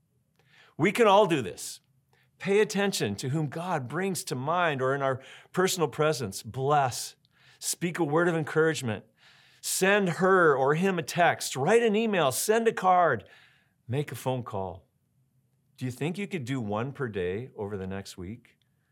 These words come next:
Imagine, imagine how many encouragements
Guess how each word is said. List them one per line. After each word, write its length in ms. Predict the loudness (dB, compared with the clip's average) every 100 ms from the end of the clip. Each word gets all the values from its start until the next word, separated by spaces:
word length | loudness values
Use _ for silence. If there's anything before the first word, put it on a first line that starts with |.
| _ -10
Imagine, 680 | -6 -2 -2 -4 -8 -10 -12 _
imagine 640 | -8 -4 -4 -6 -10 -16 -18 _ _ _ _ _ _
how 220 | -6 -4
many 200 | -2 -4
encouragements 840 | -6 -6 -6 -6 -8 -14 -16 -20